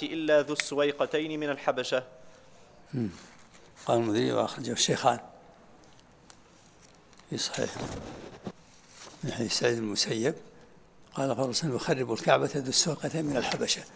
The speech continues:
Speaker 2: وهذا من أشراط الساعة الكبرى كما سبق، كما سيأتي إن شاء الله في <clears throat> شرح العقيدة السفارينية، وأن أشراط الساعة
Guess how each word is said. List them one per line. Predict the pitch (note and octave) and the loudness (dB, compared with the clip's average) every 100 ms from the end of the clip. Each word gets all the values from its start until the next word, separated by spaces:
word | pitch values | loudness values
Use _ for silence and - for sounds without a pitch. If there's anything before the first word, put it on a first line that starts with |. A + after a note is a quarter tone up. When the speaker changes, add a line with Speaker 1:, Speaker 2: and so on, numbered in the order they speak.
| - - - - | -20 -20 -20 -4
Speaker 2:
وهذا | D3+ D#3 | 0 2
من | D3 | 2
أشراط | A#2+ - B2 | 2 4 4
الساعة | - - C#3+ A2 - - - - - - | 4 6 8 6 6 -6 -18 -20 -14 -12
الكبرى | C3+ C#3+ A#2 A#2 - - - - | 0 0 6 6 6 -2 -16 -8
كما | C#3+ A2+ - - - - - - - - - - - - - - - | -6 -4 -8 -14 -20 -20 -20 -20 -20 -20 -20 -20 -20 -20 -20 -20 -12
سبق، | - D3+ A#2+ A2+ - | -6 -2 -2 -2 -2
كما | E3+ | 2
سيأتي | C#3+ D#3 C#3+ C3 | 2 2 -2 -2
إن | |
شاء | - D3 | -2 0
الله | C3 | -2
في | A#2 C#3 B2+ - C#4 - - - | -6 -4 -4 0 2 2 -4 -14
<clears throat> | - - - - - - | -20 -20 -20 -20 -20 -8
شرح | - A#2+ - - F#3+ - - - - - - - - - - | 0 0 0 -10 -14 -18 -20 -20 -20 -20 -20 -20 -20 -18 -18
العقيدة | - - D#3 | -12 -6 0
السفارينية، | C3 - D#3 - C#3 B2+ B2 A#2 - - - - - - - - - - - - - - - - | 6 6 6 2 2 2 2 0 0 -10 -20 -20 -18 -18 -20 -20 -20 -20 -20 -20 -20 -20 -20 -8
وأن | C3+ B2 G#2+ - - - - - - - - - - - - - - - - - - - | -4 -2 -4 -6 -10 -16 -18 -20 -20 -20 -20 -20 -20 -20 -20 -20 -20 -20 -20 -20 -20 -4
أشراط | - D#3+ C3 | -2 0 0
الساعة | - - C#3+ A#2+ C3+ | 2 4 4 4 2